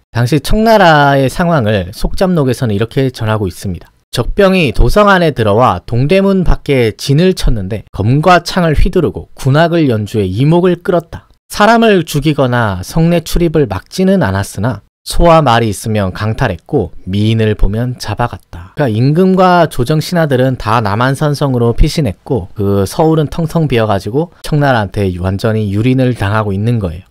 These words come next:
조정이 남한산성으로 들어간 사이에 최명길은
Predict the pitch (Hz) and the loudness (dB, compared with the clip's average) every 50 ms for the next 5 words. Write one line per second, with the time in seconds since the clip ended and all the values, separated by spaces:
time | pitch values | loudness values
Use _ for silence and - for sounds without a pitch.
0 | _ - - 127 127 - 190 190 190 190 196 190 185 185 185 180 147 123 113 123 | _ 0 0 0 2 4 4 4 4 4 4 2 2 2 2 2 2 2 2 2
1 | 143 156 156 151 - 175 160 160 156 170 156 147 143 139 139 - - 123 120 120 | 2 2 0 0 0 -2 -2 0 0 0 0 2 2 0 0 -2 0 0 0 2
2 | 123 127 127 123 - - 165 135 104 92 92 95 90 92 - _ _ _ - - | 2 0 -2 -2 0 0 0 0 0 -2 -2 -4 -6 -8 -14 _ _ _ -4 -2
3 | 180 165 160 165 160 143 131 123 143 170 185 | 0 2 2 2 0 0 0 0 0 -2 -4